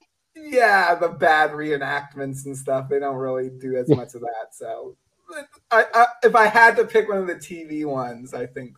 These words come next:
Speaker 1: that, um, that one's probably from a quality standpoint pretty good.
Speaker 2: Yeah.
Speaker 1: But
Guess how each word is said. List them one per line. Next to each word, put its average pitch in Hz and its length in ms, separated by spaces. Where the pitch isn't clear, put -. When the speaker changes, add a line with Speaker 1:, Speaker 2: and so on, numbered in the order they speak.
Speaker 1:
that, 127 380
um, 117 600
that 131 280
one's 123 580
probably 165 1200
from 170 400
a 135 520
quality 143 600
standpoint 131 760
pretty 131 200
good. 147 60
Speaker 2:
Yeah. 131 260
Speaker 1:
But - 120